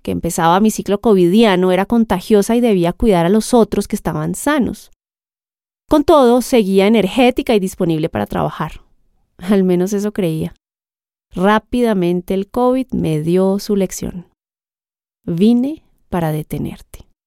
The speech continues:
Debo decir que escribo esto en mi quinto día de síntomas y me ha costado concentrarme y escribir como nunca antes.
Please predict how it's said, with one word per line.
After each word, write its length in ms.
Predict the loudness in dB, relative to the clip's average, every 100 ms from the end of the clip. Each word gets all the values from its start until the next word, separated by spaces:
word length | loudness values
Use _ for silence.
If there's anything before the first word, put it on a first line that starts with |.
| _ _ _ _ _ _ _ _ _ _ _ _ _ _ 2
Debo 180 | 4 6
decir 380 | 4 2 -2 0
que 80 | -2
escribo 340 | 0 2 4
esto 240 | 4 2
en 80 | 0
mi 120 | 0
quinto 420 | 0 0 2 2 2
día 180 | 2
de 80 | 2
síntomas 580 | 0 0 0 0 -2 -2
y 120 | -2 2
me 120 | 2
ha 80 | 0
costado 580 | -2 -2 0 2 0
concentrarme 1000 | 0 -2 -2 -2 -4 -4 0 2 2 2 2
y 80 |
escribir 580 | 0 -2 -2 0 0 -2 -2
como 500 | 2 4 6 6 6
nunca 720 | 6 6 6 2 0 -8 -10 -2
antes. 640 | -2 -2 -8 -18 -20 -20